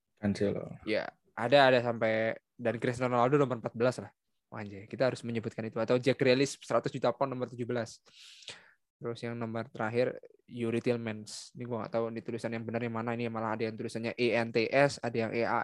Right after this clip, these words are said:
Speaker 2: N S, ada yang E E, E N S. Nah,
Speaker 1: ada dua ya,
Speaker 2: namanya
Speaker 1: di, di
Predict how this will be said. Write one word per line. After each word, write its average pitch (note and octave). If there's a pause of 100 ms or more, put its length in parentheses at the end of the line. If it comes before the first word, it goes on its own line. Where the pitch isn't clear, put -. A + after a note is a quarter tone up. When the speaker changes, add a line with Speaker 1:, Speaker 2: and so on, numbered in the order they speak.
Speaker 2:
N A#2+
S, C#3 (320)
ada B2
yang A#2
E A#2+
E, A#2+ (340)
E C3+ (140)
N B2
S. C3+
Nah, - (240)
Speaker 1:
ada D#3+
dua E3+
ya, B2+
Speaker 2:
namanya C3+
Speaker 1:
di, C#3 (120)
di D3